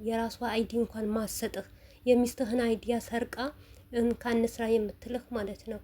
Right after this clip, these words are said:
ሆነ ባልሆነ ነገር ሰው እንዲነግድብህ አትፍቀድ ማለት ነው። ለእኛ ችግር የለብንም፣ በደንብ አድርገን ነው የምናውቀው። አንተ፣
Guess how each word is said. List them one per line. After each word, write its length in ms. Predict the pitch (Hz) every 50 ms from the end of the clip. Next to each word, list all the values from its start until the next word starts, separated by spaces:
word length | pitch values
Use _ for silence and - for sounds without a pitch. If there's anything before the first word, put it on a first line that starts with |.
| - - - - - - -
ሆነ 180 | - 269 262 262 254
ባልሆነ 380 | 240 240 233 233 233 233 226 226 226
ነገር 300 | 226 226 214 240 247 240 220 -
ሰው 200 | - - 240 233 233 -
እንዲነግድብህ 840 | - 214 220 220 226 220 220 214 208 - - 214 - - 233 - -
አትፍቀድ 500 | 220 - - 220 - - - 226 220 208 208
ማለት 300 | 190 175 170 - - -
ነው። 100 | 214 196 - - - - - - -
ለእኛ 200 | 254 240 247 262 262
ችግር 300 | 262 - 240 214 - 214 202
የለብንም፣ 520 | 208 190 190 185 185 - 208 196 202 208 - - - - - - - -
በደንብ 340 | - 233 233 254 262 254 247
አድርገን 280 | 233 226 214 220 208 202
ነው 100 | 202 208
የምናውቀው። 440 | 214 208 190 190 185 190 - 214
አንተ፣ 220 | 214 220 208 -